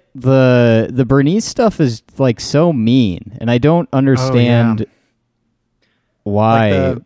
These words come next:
Speaker 2: the, the, the
Speaker 1: why it
Speaker 2: clothing
Speaker 1: exists.
Speaker 2: stuff, you mean?
Speaker 1: Yeah. It's
Speaker 2: Dude,
Speaker 1: because if
Speaker 2: so
Speaker 1: they're, if they're
Speaker 2: <laughs> messed up.
Speaker 1: trying to make you not completely hate, uh, Téa Leone's character,
Speaker 2: Yeah.
Speaker 1: didn't work for me,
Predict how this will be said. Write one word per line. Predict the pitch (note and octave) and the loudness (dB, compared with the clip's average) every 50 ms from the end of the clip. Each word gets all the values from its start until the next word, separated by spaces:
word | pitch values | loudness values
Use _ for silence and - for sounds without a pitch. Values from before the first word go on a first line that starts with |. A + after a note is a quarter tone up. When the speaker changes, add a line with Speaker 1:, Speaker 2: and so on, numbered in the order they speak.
| _ - | _ -10
Speaker 2:
the, | C#3 C#3 B2+ B2+ B2+ C#3 - | -8 -6 -4 -4 -6 -8 -8
the, | - C3 | -6 -4
the | A#2+ | -2
Speaker 1:
why | G#2 A2 | -2 0
it | A2+ | 0
Speaker 2:
clothing | A2+ - - | 0 0 0
Speaker 1:
exists. | - D#3+ B2+ A2+ B2+ | -2 -2 -4 -4 -2
Speaker 2:
stuff, | F3+ F#3 F#3 F3+ - - | -2 -2 -4 -6 -8 -10
you | F3+ F3+ | -8 -6
mean? | F#3 G3 G3 F#3 - | -6 -6 -8 -10 -8
Speaker 1:
Yeah. | C3+ A#2 B2+ D#3 F3 F3+ D3+ A2 F#2 D#2+ D#2 E2+ - - _ _ _ _ _ _ _ _ _ _ _ _ _ _ _ _ | -6 -4 -2 0 0 0 0 0 -2 -4 -6 -10 -12 -14 _ _ _ _ _ _ _ _ _ _ _ _ _ _ _ _
It's | - D3+ D#3+ A#2+ | -2 -2 -2 0
Speaker 2:
Dude, | A#2 | -2
Speaker 1:
because | G2+ - G3+ F#3+ F3 | -2 0 0 0 0
if | G3 | 0
Speaker 2:
so | C3 D#3 | 0 2
Speaker 1:
they're, | F#3+ F3+ | 2 2
if | D#3+ E3 A#2+ | 2 2 2
they're | F#3 | 0
Speaker 2:
<laughs> | |
messed | F3 - | -2 0
up. | - | -2
Speaker 1:
trying | - G#3 A3+ B3 C#4 C4 | -2 0 0 0 0 0
to | G#3+ E3+ | 0 0
make | C#3+ C#3+ C#3+ D3 - - | 2 2 0 0 0 2
you | C#3+ C3 B2 A#2+ A#2 A2+ A2 F#2+ - | 2 2 4 4 4 2 0 -2 -4
not | G2+ A#2 A#2+ C3 C3 A2 - | -4 -2 -2 -2 -2 -2 -4
completely | B2 A2 - - B2 A#2+ A#2+ G#2+ A#2 G#2+ G2 | -4 -4 -4 -2 0 0 0 0 0 -2 -2
hate, | G2 G#2 G#2 G2+ G2+ G2 G2 - _ _ _ _ _ _ _ _ _ _ _ _ _ _ _ _ _ _ - | -2 -2 -2 -2 -2 -2 -4 -6 _ _ _ _ _ _ _ _ _ _ _ _ _ _ _ _ _ _ -4
uh, | G#2 G#2 G2+ G2 - | -2 0 0 0 0
Téa | - A#2+ A2+ A2 G#2 G2+ | 0 0 0 0 0 0
Leone's | G2 G2 G2+ G#2 G2 G2 F#2 F2 | 0 0 0 0 0 -2 -2 -4
character, | - - F#2+ F2+ F2 F2 - - F2 E2+ D#2+ - - | -6 -6 -4 -4 -4 -6 -8 -8 -6 -6 -6 -8 -10
Speaker 2:
Yeah. | - - _ _ _ _ _ _ | -14 -18 _ _ _ _ _ _
Speaker 1:
didn't | - E3 G3 G#3 | -2 -2 0 2
work | G#3 F#3+ D#3+ - | 2 0 0 0
for | - B2+ A2 | 0 -2 0
me, | A2+ A#2 G2 F2 D#2+ | 0 0 -2 -2 -6